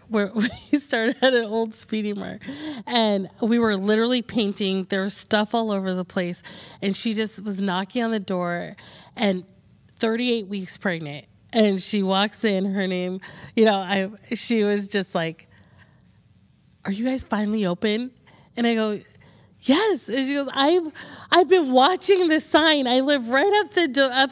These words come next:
right up the street, right behind the Speedy Mart. And I've been watching for you." And I said, "What? How, how,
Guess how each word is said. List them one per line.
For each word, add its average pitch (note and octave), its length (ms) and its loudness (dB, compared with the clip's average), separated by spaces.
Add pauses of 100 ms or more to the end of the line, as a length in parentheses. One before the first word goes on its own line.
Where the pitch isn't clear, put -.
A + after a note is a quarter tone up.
right C4+ 220 2
up F#4 160 -2
the E4+ 120 2
street, C4+ 400 0
right A#3 240 -2
behind C#4+ 420 -2
the C4 100 -6
Speedy B3+ 420 -8
Mart. F#3+ 320 -8 (520)
And A3+ 300 2
I've G#3+ 200 0
been G3 300 0
watching G#3+ 540 -2
for F#3+ 220 -8
you." E3+ 320 -10
And G#3 260 -8
I G3 80 -4
said, G3+ 280 -10
"What? D#4 320 -4
How, C#4 400 -4
how, C4+ 680 -4